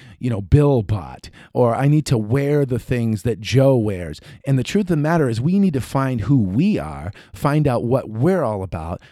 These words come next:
find out what's best for us, what makes us feel good, what helps us to feel strong in ourselves, what is something that when we hold it or when we wear it or when we think it,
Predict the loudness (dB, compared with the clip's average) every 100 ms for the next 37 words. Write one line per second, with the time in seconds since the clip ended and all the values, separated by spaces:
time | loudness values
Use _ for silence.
0 | -18 -4 0 2 2 2 0 -2 -4 -2
1 | -2 -6 -8 -8 -8 -8 -6 -6 -8 -4
2 | -4 -2 -6 -6 -10 -4 0 0 0 0
3 | 0 0 -6 -20 -4 -4 -4 -4 -4 -4
4 | -6 -6 -6 -8 -4 -4 -6 -2 0 0
5 | 0 0 -2 -6 -4 -2 0 -4 -6 -16
6 | -10 -2 0 0 -2 -2 -2 0 -2 -2
7 | -2 -2 -2 -4 -2 0 2 0 -4 -10
8 | -20 -2 2 2 2 0 -2 -4 -2 -2
9 | -4 -10 -20 -2 0 2 0 -2 -6 -4
10 | -2 0 -2 -6 -8